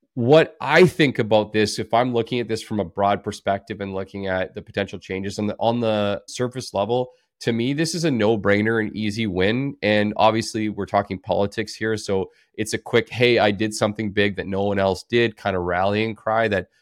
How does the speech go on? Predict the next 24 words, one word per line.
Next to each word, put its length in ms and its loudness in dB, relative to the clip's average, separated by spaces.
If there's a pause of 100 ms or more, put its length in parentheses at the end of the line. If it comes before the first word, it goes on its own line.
(120)
that 140 -4
they're 80 4
gonna 140 4
use. 340 0
And 100 2
they're 80 0
probably 380 2
gonna 160 0
get 240 2
people 280 -4
who 120 0
are, 320 4
are 300 4 (100)
really 240 0
happy 260 0
about 220 -8
that, 80 -2
especially 340 -2
<laughs> 20 4
if 120 -2
you're 80 2
a 20 -6
first-time 420 -2
buyer 380 0